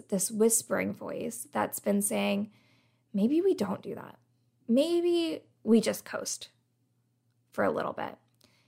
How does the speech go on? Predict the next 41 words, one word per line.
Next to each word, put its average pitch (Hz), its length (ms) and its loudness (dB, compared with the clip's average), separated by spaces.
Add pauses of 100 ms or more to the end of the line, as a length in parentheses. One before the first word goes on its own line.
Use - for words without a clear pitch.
(340)
Maybe 247 600 6
what 208 300 4
you 202 100 4
need 208 540 2 (520)
right 185 220 0
now 190 440 -4 (840)
is 202 160 2
to 220 100 -4
step - 300 -2
back - 400 -4 (960)
and 202 180 2
breathe 196 640 0 (800)
and 214 140 4
do 208 100 8
the 208 80 4
bare 190 240 4
minimum, 202 640 2
to 185 560 -4 (760)
do 220 140 4
everything 294 340 4
we 269 80 2
need 254 120 2
to 247 100 6
do 220 140 0
for 220 160 2
our 202 80 4
clients 185 480 -4
this 180 280 -6
month, 185 520 -6
to 196 200 -4
do 226 200 0
everything 285 260 0
I 262 80 2
need 226 160 2
to 214 80 0
do 202 200 0
to 190 120 2
show 208 220 -2
up - 180 0
for 196 160 -8
my 185 320 0